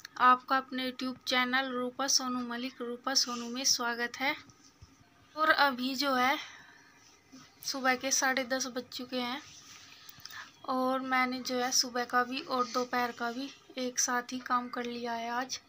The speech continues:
और बाबा जी जो हैं उधर दूसरे कमरे में खाना खा रहे हैं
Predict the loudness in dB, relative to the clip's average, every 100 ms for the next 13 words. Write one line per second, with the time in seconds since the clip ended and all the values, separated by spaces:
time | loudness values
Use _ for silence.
0 | _ -20 -20 -20 -20 -20 -10 -4 -2 4
1 | 4 4 -2 -2 -4 -4 -2 -4 -4 -4
2 | -6 -4 -6 -4 -4 -4 -6 -8 -8 -8
3 | -8 -8 -8 -8 -6 -6 -6 -6 -6 -8